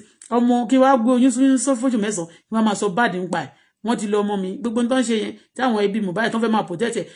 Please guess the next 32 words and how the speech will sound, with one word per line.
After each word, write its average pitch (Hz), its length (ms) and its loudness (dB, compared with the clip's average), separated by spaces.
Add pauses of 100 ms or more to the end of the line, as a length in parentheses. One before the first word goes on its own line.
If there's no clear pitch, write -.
Ṣé 294 140 0
tán 302 120 4
bá 302 100 4
ti 269 100 2
ń 294 100 4
protect 254 340 4
èèyàn 180 200 -2
bẹ́ẹ̀ 220 180 -2
yẹn? 175 120 -6 (480)
Wọ́n 254 120 2
ṣe 254 100 4
ń 254 60 2
protect 226 280 0
Ṣọlá 196 260 0
náà 208 120 -6
nìyẹn. 151 240 -8 (240)
They 240 140 -4
protect 240 400 0
Ṣọlá, 202 260 -2 (140)
yes. 240 200 -8 (360)
Wọ́n 240 140 -4
ṣe 247 80 2
ń 262 80 2
protect 226 360 -2
Mohbad's 196 500 0 (220)
wife. 190 340 -4 (280)
They 254 140 -2
protect 277 380 -2
Mohbad's 208 360 -2
wife 208 220 -4
very 220 200 0
well 208 220 -2